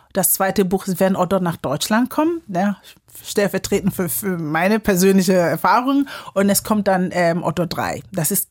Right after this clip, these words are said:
tatsächlich, wenn sie eingeschult wird in Deutschland und dann kommt sie zum ersten Mal eben, ja, mit Menschen zusammen, die sie vorher noch nie so richtig, ähm,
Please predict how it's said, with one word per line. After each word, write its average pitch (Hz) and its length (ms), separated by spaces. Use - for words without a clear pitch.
tatsächlich, 190 580
wenn 190 160
sie 185 160
eingeschult 226 640
wird 208 260
in 214 160
Deutschland 196 680
und 185 260
dann 190 380
kommt 196 260
sie 196 100
zum 185 160
ersten 175 400
Mal 175 360
eben, 180 420
ja, 156 220
mit 180 220
Menschen 202 440
zusammen, 190 460
die 190 160
sie 185 240
vorher 175 280
noch 180 200
nie 185 160
so 175 100
richtig, 170 520
ähm, 190 540